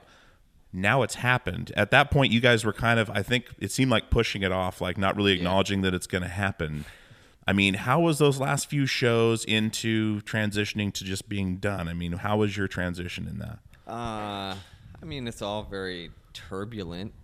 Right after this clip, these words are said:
Speaker 1: Yeah.
Speaker 2: Um, I feel like there's, like, a whole lot of build up to it,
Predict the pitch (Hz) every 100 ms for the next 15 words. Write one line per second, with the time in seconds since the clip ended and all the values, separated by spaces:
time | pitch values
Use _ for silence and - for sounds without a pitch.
0 | - 92 82 87 85 82 73 - - -
1 | _ _ _ _ - _ _ _ _ _
2 | _ _ _ _ - - 131 120 117 110
3 | 110 101 101 95 104 101 98 87 - 87
4 | 92 107 113 - 131 139